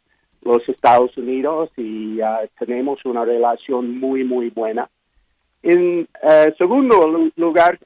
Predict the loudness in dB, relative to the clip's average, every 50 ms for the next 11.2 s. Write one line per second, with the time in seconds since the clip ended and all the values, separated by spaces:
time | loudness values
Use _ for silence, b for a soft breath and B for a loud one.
0 | _ _ _ _ -4 -2 0 2 2 0 0 0 0 0 0 -2 -4 -8 _ _
1 | _ _ -20 -16 _ -8 -6 -6 -6 -4 -4 -4 -6 -6 -8 _ -12 -8 -6 -6
2 | -6 -4 -6 -6 -6 -8 -6 -6 -6 -6 -6 -8 -12 -14 -18 _ _ _ -18 -14
3 | -12 -10 -8 -6 -6 -6 -6 -8 -10 -8 -6 -6 -6 -6 -4 -6 -8 -6 -4 -4
4 | -4 -4 -4 -4 -4 -2 -2 -4 -4 _ -4 -2 -2 -2 -2 -4 -2 -4 -4 -6
5 | -6 _ -4 -4 -4 -4 -6 _ _ -4 -4 -4 -4 -6 -8 _ _ _ _ _
6 | _ _ _ _ _ _ -4 0 0 2 2 4 2 2 2 4 4 6 6 4
7 | 2 0 -4 -6 -6 -4 -2 0 0 2 2 2 2 2 2 2 2 -2 -4 -8
8 | -14 -10 -8 -6 -4 -4 -4 -6 -8 -10 _ _ _ _ -10 -10 -8 -6 -6 -6
9 | -4 -2 -2 -4 -4 -4 -8 -10 -10 -8 -8 -10 -8 -6 -6 -6 -6 -6 -8 -8
10 | -8 -8 -8 -10 -10 _ _ -2 2 2 4 4 2 2 0 -2 -2 0 0 -2
11 | -2 -4 -4